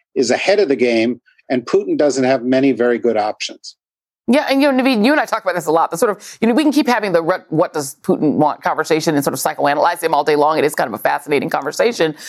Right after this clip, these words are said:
Speaker 2: But it just seems the rational mind would say, you know, you, you, you don't have, like, a powerful economy, man. You know, you're, you're pretty much, as David just said, the West is standing up to you. What do you have to gain, right? It, it, it's hard to imagine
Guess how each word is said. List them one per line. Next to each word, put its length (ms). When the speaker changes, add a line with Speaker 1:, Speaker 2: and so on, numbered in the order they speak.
Speaker 2:
But 140
it 160
just 180
seems 220
the 100
rational 580
mind 400
would 120
say, 380
you 80
know, 60
you, 320
you, 180
you 80
don't 120
have, 100
like, 120
a 100
powerful 580
economy, 560
man. 400
You 100
know, 220
you're, 260
you're 120
pretty 220
much, 360
as 320
David 320
just 180
said, 380
the 80
West 320
is 100
standing 400
up 200
to 120
you. 420
What 260
do 60
you 100
have 80
to 60
gain, 460
right? 280
It, 360
it, 160
it's 140
hard 380
to 100
imagine 640